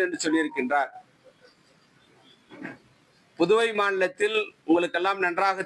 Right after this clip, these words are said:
தெரியும், இன்றைக்கு மத்திய அரசினுடைய அனுமதியோடு ஏற்கனவே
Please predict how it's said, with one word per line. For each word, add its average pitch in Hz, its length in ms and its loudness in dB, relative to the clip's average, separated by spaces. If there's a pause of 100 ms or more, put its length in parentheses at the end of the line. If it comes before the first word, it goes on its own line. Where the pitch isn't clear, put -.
(100)
தெரியும், 180 340 2 (1900)
இன்றைக்கு 202 420 2
மத்திய 233 320 0
அரசினுடைய 226 480 0
அனுமதியோடு 208 680 2 (2250)
ஏற்கனவே 233 460 0